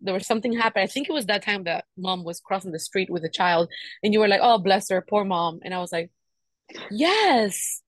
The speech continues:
yes, man, yes." Taking a place of empathy for this poor woman that has been thrown into this monumentally responsible job that she did not know what it would entail, with no help in no handbook.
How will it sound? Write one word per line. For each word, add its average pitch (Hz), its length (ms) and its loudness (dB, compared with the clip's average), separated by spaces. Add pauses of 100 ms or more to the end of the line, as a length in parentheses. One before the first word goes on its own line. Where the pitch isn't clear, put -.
(300)
yes, 240 800 4
man, 214 400 4
yes." 214 640 2 (320)
Taking 302 400 0
a 254 100 2
place 254 360 2
of 233 200 0
empathy 247 500 0
for 202 160 -2
this 196 160 2
poor 294 300 4
woman 262 360 4
that 196 100 4
has 208 160 2
been 208 200 0
thrown 269 320 4
into 233 180 0
this 196 240 -4 (580)
monumentally 269 920 6
responsible 254 1000 0 (120)
job 233 440 2
that 196 160 -2
she 208 140 -10
did 214 120 -4
not 233 340 0
know 247 260 2
what 233 140 0
it 240 60 -2
would 233 140 0
entail, 208 480 -2 (280)
with 294 140 -2
no 392 160 0
help 403 260 -2
in 320 80 0
no 320 100 0
handbook. 262 320 -4